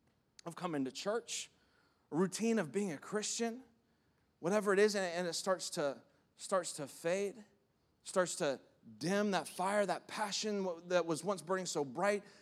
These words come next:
begins to dim. Am I describing anyone else's journey other than mine here today? 'Cause this is how it works for me.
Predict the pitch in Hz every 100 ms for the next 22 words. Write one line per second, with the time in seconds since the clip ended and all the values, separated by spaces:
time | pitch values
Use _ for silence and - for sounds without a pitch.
0 | - - 170 175 175 - 139 170 208 190
1 | 202 233 214 - 202 175 165 190 190 180
2 | 180 156 117 151 165 160 151 143 131 127
3 | 135 143 143 - _ _ _ _ _ _
4 | 147 135 160 147 156 - _ _ _ _
5 | _ _ _ _ _ _ _ _ 147 175
6 | 208 190 208 190 175 180 175 - 165 165
7 | 170